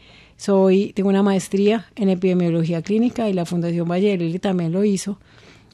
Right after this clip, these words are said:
Eh, he recibi-, recibí una beca para estar en Estados Unidos durante un año por parte de la fundación y aparte de eso me han, eh, apoyado en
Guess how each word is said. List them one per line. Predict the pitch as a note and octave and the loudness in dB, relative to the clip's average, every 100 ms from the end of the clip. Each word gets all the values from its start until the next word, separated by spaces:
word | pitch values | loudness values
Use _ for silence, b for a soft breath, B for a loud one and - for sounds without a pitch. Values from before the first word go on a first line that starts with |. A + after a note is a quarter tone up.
| _ | _
Eh, | G3+ F#3 F#3 | 0 0 0
he | G#3 | 0
recibi-, | G3+ G3+ A3 G3 F#3+ | 2 0 0 0 0
recibí | F#3 F3+ F#3+ | 0 -2 0
una | F3 F#3 | 0 4
beca | A3 G#3+ G3+ | 4 2 -2
para | G3+ | -2
estar | F#3 F3 | -2 -2
en | F3+ | 0
Estados | G3+ - F3 G3 | -2 0 -2 0
Unidos | F#3 F3 | 0 2
durante | G3 F#3 E3+ | 0 0 -2
un | F3 | 0
año | F3+ F#3 - b b b b - | 0 0 -4 b b b b -12
por | G3 | -8
parte | F3 E3 F3+ | -4 -4 -2
de | F#3+ | -2
la | F#3+ | 0
fundación | G3 E3 E3 F#3+ G3+ - | -2 -2 -2 -2 -2 -2
y | G3 F3+ | 0 0
aparte | E3+ E3+ F3 G3+ | 0 -2 0 -2
de | G3 | 0
eso | G3 | 0
me | G3 | 0
han, | F3+ F3 F#3 - _ _ | 2 0 -2 -10 _ _
eh, | G3 F#3+ F3 D#3+ b b b b | -2 0 0 -2 b b b b
apoyado | F#3 F3 F#3 F3 F#3 F#3 G3 G3 - | -2 2 2 4 4 4 2 -4 -4
en | G3 F#3+ | 0 0